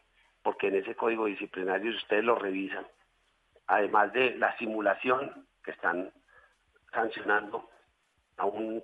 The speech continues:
trabajador con una sanción que dice, "No, eso lo pagan los clubes",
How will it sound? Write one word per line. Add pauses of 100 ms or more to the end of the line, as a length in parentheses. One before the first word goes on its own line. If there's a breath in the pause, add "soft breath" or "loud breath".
trabajador (640)
con
una
sanción
que
dice,
"No,
eso
lo
pagan
los
clubes",